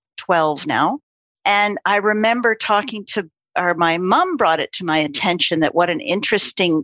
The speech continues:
idea this was to bring together young people from around the world, not only to learn, but to give service to the community that they were living in,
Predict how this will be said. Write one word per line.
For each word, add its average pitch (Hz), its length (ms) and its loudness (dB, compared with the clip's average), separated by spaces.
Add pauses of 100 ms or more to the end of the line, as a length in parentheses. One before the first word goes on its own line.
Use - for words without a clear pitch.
(140)
idea 196 600 2
this 165 380 0
was 175 460 0
to 190 100 -6
bring 190 300 0
together 175 360 -2
young 170 320 -2
people 170 380 -2
from 165 180 -2
around 165 320 2
the 160 80 -2
world, 165 460 0 (420)
not 285 240 4
only 233 220 0
to - 180 -2
learn, 202 480 2
but - 220 -6 (220)
to 160 340 0
give 175 260 0
service 180 440 2
to 185 120 -2
the 151 100 -2
community 185 580 0
that 156 200 0
they 156 120 2
were 156 120 0
living 151 320 0
in, 151 260 -2